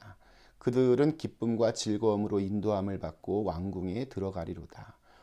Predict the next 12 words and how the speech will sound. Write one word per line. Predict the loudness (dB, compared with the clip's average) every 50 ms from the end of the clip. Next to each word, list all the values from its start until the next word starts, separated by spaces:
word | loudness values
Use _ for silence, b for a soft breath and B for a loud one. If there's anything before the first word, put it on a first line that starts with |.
| b b b
왕의 | 8 8 8 8 8 4 4 4
아들들은 | 4 4 4 2 -2 0 -2 -2 -2 -2 -2 -2
왕의 | -4 -4 -4 -2 -2 -2 -2 -4
조상들을 | -4 -6 -8 -6 -6 -6 -4 -4 -2 -2 -2 -4
계승할 | -4 -6 -8 -8 -6 -6 -4 -4 -6 -6
것이라. | -8 -10 -10 -10 -12 -12 -14 -14 -16 -18 -18 -16 -8
왕이 | -2 0 2 2 2 0 -2 -4
그들로 | -4 -6 -4 -2 -2 -2 0 0 2
온 | 2 4 4 2 2 0
세계의 | -2 -2 -2 -2 -2 -2 -2 -4 -4 -4 -6
군왕을 | -10 -10 -8 -6 -6 -6 -6 -6 -6 -6 -6
삼으리로다. | -8 -8 -8 -6 -6 -6 -4 -6 -6 -8 -10 -14 -16